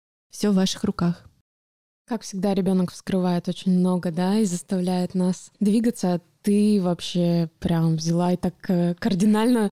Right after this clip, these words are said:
Speaker 2: радикально подошла к этому вопросу, сделала свой бренд. Это очень впечатляет. А придерживаешься ли ты какого-то определённого типа питания, там, вегетарианства, веганства?
Speaker 1: Я бы сказала, что всё очень интуитивно. Не отношу себя ни к какому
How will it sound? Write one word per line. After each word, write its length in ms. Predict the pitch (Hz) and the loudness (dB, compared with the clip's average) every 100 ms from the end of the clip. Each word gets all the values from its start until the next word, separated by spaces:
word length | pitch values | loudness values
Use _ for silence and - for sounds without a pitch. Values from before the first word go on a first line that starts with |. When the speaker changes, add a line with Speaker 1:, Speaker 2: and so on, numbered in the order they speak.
| - | -2
Speaker 2:
радикально 640 | 208 214 226 254 254 220 | -2 0 0 0 0 0
подошла 400 | 202 202 - 214 | 0 -2 0 -2
к 80 | 214 | -4
этому 260 | - 190 | -2 0
вопросу, 540 | 180 180 - 233 - 226 | 0 0 0 -2 0 -2
сделала 460 | 170 220 233 202 | 0 0 2 0
свой 420 | 196 - 196 208 220 | -2 -2 0 2 2
бренд. 520 | 185 185 180 175 - _ _ - | 2 2 2 0 -4 _ _ -6
Это 280 | 180 - | -4 -2
очень 340 | 254 208 - - | -2 -2 -4 -8
впечатляет. 560 | - - - 180 170 - _ _ _ - | -14 -14 -4 -2 -2 -4 _ _ _ -8
А 80 | |
придерживаешься 800 | 185 214 196 262 349 302 269 - | -2 -2 0 0 0 0 -2 -2
ли 100 | 202 | -2
ты 220 | 185 - 220 | -2 -4 -4
какого-то 500 | 214 - 180 180 175 | -4 -4 -4 -4 -6
определённого 580 | - 165 175 180 175 | -4 -2 -2 0 -2
типа 200 | 170 - | -4 -6
питания, 400 | 175 - 170 160 | -10 -6 -4 -4
там, 120 | 160 160 | -6 -6
вегетарианства, 880 | 160 165 - 165 165 202 - 185 | -6 -6 -6 -4 -4 -6 -4 -2
веганства? 680 | 175 165 165 175 - - 185 _ _ _ _ _ _ | -2 -2 -2 -4 -8 -12 -12 _ _ _ _ _ _
Speaker 1:
Я 140 | 220 | -4
бы 100 | 247 | -2
сказала, 480 | 220 - 185 196 185 | -4 -2 0 2 0
что 340 | 175 - 170 165 | -2 -2 -2 -2
всё 500 | - - 180 175 165 156 - | -4 -4 -2 0 -2 -6 -6
очень 280 | 180 175 | -4 0
интуитивно. 920 | 165 160 165 160 202 226 214 175 165 165 _ _ _ _ _ _ - | 0 0 -4 -4 -2 2 2 2 0 -6 _ _ _ _ _ _ -2
Не 140 | 175 | 0
отношу 380 | 175 196 185 202 | 2 0 0 -2
себя 520 | 185 - 165 165 151 | -4 -6 -2 0 -2
ни 500 | 160 - 170 170 175 | -4 -6 -2 0 0
к 120 | 170 - | -2 -6
какому 680 | 160 175 170 165 160 160 | -6 -2 -2 -2 -4 -6